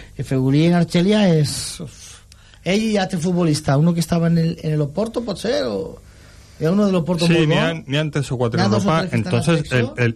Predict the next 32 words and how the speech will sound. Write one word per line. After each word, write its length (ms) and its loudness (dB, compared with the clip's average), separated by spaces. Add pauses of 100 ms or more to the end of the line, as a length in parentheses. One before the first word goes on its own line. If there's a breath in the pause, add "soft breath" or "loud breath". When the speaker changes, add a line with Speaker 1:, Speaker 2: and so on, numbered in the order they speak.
(140)
Speaker 2:
el 60 -2
club, 240 2
el, 100 0
Speaker 1:
són 200 -4
Speaker 2:
el 60 2
que 60 2
Speaker 1:
molt 200 2
Speaker 2:
té 100 0
que 120 -2
tener 180 0
en 100 0
Speaker 1:
importants. 240 -2 (100)
Speaker 2:
compte 160 -6
és 80 -2
que, 200 -4
a 120 -2
banda 280 0
de 60 0
la, 320 0 (380 loud breath)
de 100 -2
la 80 2
vàlua, 580 2
eh, 280 -6
des 140 -2
del 100 -4
punt 180 -2
de 60 2
vista 520 0 (220 soft breath)
del, 600 -2 (320)
del 220 -2
xoc, 340 0 (340 soft breath)
del, 400 -4